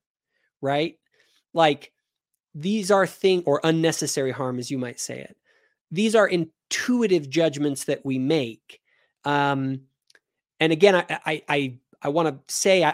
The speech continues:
I, I know I'm not encapsulating this fully because intuition is one of those hard things to describe, but we all kind of, <laughs> quote unquote, know what it is because of, i-, it's more of an experiential thing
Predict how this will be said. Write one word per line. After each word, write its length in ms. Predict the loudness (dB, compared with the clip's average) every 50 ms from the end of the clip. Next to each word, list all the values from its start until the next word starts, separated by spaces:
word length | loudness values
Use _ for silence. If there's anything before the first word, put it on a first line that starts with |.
| 0 -2
I, 100 | -4 -6 _ -4
I 100 | -2 -2
know 300 | 0 4 4 6 6 6
I'm 80 | 4
not 140 | 2 -2 -2
encapsulating 640 | -4 -2 0 0 0 0 -2 -2 -2 -2 -2 0 -2
this 200 | -2 -4 -4 -6
fully 420 | -10 -6 -4 -2 -2 -2 -4 -6 -8
because 340 | -12 -12 -6 -4 -2 0 0
intuition 540 | 0 0 0 -2 -2 -2 0 0 -2 -2
is 100 | -2 -2
one 120 | -2 -4 -2
of 60 | -2
those 140 | -2 -4 -4
hard 320 | -2 0 0 0 0 -2
things 280 | -4 -4 -4 -4 -4 -6
to 100 | -8 -8
describe, 920 | -8 -8 -10 -12 -10 -8 -8 -8 -6 -2 0 2 2 2 2 0 0 0 -2
but 120 | -2 -2
we 140 | -2 -4 -2 2
all 260 | 2 4 4 2 0
kind 320 | -2 -4 -4 -2 -2 0 -2
of, 260 | -2 -2 -6 -10 -14 _ _ _ _ _ _ _ _ _ _ _ _ _
<laughs> 460 | -12 -10 -10 -12 _ _ _ _ _ -8
quote 220 | -4 -2 0 0
unquote, 320 | 0 0 0 0 0 -2 -8 _ _ -10
know 340 | -4 0 4 8 10 10 10
what 260 | 10 10 8 6 6
it 140 | 4 2 2
is 320 | 2 2 2 2 0 -4 -4
because 380 | -4 -4 -2 -2 -4 -4 -4 -6 -8
of, 360 | -8 -4 -2 0 0 0 -2 -4 -4
i-, 60 | -4 -2 0
it's 220 | -2 -4 -4 -4 0
more 240 | 2 4 4 4
of 100 | 4 2
an 100 | 0 -2
experiential 1080 | -2 -4 -6 -8 -8 -8 -6 -4 -2 -2 -2 -2 -2 -2 -2 -2 -2 -4 -4 -6 -6 -8
thing 500 | -8 -10 -10 -10 -10 -10 -14 -16 -18